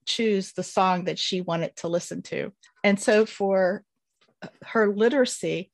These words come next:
I took pictures of the artist and I wrote their names at the bottom and I printed them out and I, I put them in a binder. And she would sit there and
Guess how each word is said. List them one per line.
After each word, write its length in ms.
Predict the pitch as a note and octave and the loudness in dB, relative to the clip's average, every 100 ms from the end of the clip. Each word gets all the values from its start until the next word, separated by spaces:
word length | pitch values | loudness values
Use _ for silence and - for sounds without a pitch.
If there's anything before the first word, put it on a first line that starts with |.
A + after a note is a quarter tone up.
| - | -6
I 160 | F#3+ G3 | 0 0
took 320 | - A3+ - | -2 -6 -4
pictures 800 | D#4+ D#4 - G3+ F3+ F3 F#3+ - - | -8 -4 -2 0 0 -2 -8 -8 -2
of 300 | F#3 F#3+ - | 2 0 -2
the 160 | - G#3 | -6 -2
artist 680 | G3+ G3 F3+ - - - - - | 2 2 2 -4 -8 -16 -14 -2
and 180 | F#3 F#3 | 0 2
I 120 | F#3 | 0
wrote 280 | F#3+ G3 - | 2 0 0
their 160 | G3 | -2
names 500 | F#3 F3+ F#3+ G3+ - - | 0 -2 0 -2 -6 -2
at 200 | F#3+ - | -2 -2
the 60 | |
bottom 480 | G3 F#3 E3 D#3+ D#3+ | -4 0 0 0 -4
and 160 | - F3 | -4 -4
I 160 | E3+ F3+ | -4 -6
printed 320 | - G3 G#3 | -6 -4 -2
them 120 | G#3+ A3+ | -2 0
out 260 | E3+ E3+ | 0 -4
and 160 | - E3+ | -4 -4
I, 200 | E3+ F3 _ _ - | -4 -6 _ _ -6
I 80 | |
put 220 | F3+ - A3 | -6 -2 0
them 140 | G#3+ | 0
in 100 | F3+ | -2
a 80 | F3+ | -4
binder. 540 | G3+ A3 A#3 G3 D3+ - - - - | 0 2 2 0 -4 -8 -20 -14 -2
And 120 | G3 | 0
she 260 | - B3+ C4 | 2 0 0
would 200 | C#4+ - | -2 -6
sit 280 | - F4 F4+ | -4 -4 -2
there 420 | G3 F3+ E3+ F3 - | 2 4 4 0 0
and 320 | F#3 F3+ | 0 0